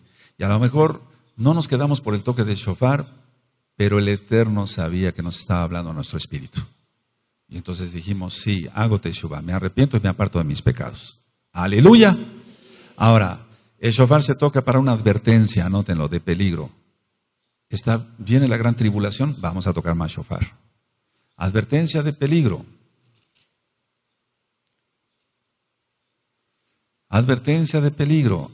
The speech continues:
Amós tres seis. Amós tres seis. Y es que se toca el shofar y él avisa a sus profetas lo que va a hacer. Bendito es Yahshua Mashiach.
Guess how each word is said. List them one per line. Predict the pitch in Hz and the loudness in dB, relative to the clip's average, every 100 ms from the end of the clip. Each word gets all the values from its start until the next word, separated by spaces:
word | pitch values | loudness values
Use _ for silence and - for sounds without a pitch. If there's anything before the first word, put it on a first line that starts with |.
| - | -10
Amós | 98 95 113 139 165 170 147 - - _ | -6 -2 2 4 4 0 -2 -10 -16 _
tres | - 98 98 98 98 98 - | -2 2 2 2 0 -6 -4
seis. | 85 82 65 - - - - _ _ - | -2 -2 -6 -14 -16 -18 -20 _ _ -12
Amós | 92 85 95 113 139 151 - - | -8 -4 2 4 4 2 -4 -10
tres | 87 90 90 92 - | -8 -6 -6 -8 -2
seis. | 127 127 95 - - _ _ _ _ _ _ _ _ _ _ _ _ | 0 0 -2 -12 -20 _ _ _ _ _ _ _ _ _ _ _ _
Y | - 101 | -8 -6
es | 101 | -4
que | 113 | -4
se | 107 | -4
toca | - 104 127 | -2 0 0
el | |
shofar | 123 131 165 190 - - _ _ _ | 2 0 0 0 -4 -10 _ _ _
y | 95 | -2
él | 92 | 0
avisa | 90 92 113 - | 0 0 0 -2
a | 87 | -4
sus | 92 82 | -6 -8
profetas | 87 85 95 87 85 | -8 -6 -6 -4 -6
lo | 82 | -6
que | 87 | -6
va | 76 78 | -6 -8
a | |
hacer. | - - - - | -10 -12 -14 -18
Bendito | 87 90 90 107 113 | -6 -4 0 0 0
es | 90 | -2
Yahshua | 82 - 76 | -6 -8 -8
Mashiach. | 76 - - | -8 -8 -10